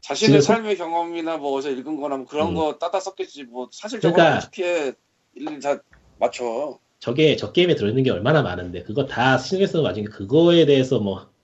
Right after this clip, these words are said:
Speaker 2: 했을진 안 돼. 앞으로는 해야 된다 정도죠.
Speaker 1: 앞으로는 해야 된다라기보다는 해야 될 수도 있다. 뭐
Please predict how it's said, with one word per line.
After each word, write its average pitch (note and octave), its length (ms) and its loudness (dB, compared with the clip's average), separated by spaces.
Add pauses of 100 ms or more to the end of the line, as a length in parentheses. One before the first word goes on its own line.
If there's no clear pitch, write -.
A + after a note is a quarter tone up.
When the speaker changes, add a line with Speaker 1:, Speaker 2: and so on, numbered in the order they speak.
Speaker 2:
했을진 - 360 -10
안 F#2 100 -6
돼. A2+ 160 -2
앞으로는 C3 480 2
해야 D3 220 4
된다 G2 220 -6
정도죠. E2+ 420 -16 (1600)
Speaker 1:
앞으로는 G3 460 0
해야 A#3+ 120 2
된다라기보다는 G#3 640 0
해야 A#3+ 280 4
될 D#3+ 160 -4
수도 D#3+ 240 -10
있다. A2+ 300 -10 (1500)
뭐 F3+ 200 0